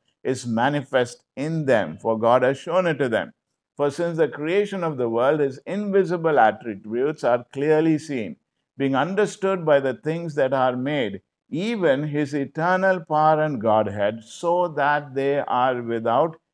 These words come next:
excuse. Because although they knew God, they did not glorify him as God,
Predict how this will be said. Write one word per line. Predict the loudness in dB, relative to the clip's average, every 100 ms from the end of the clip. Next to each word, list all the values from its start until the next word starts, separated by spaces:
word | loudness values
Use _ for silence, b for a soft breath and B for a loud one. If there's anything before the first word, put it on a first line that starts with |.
| _
excuse. | -2 -2 -4 -6 2 4 4 0 -20 _ _ _ _ -8
Because | -8 -6 2 4 4 0 -8
although | -2 -2 -2 0 4 4
they | 4 2
knew | 2 0 0
God, | 0 2 2 0 -8 -6
they | -4
did | -2 0
not | -2 0
glorify | 2 2 2 2 0
him | 0
as | -4 -4
God, | -4 0 0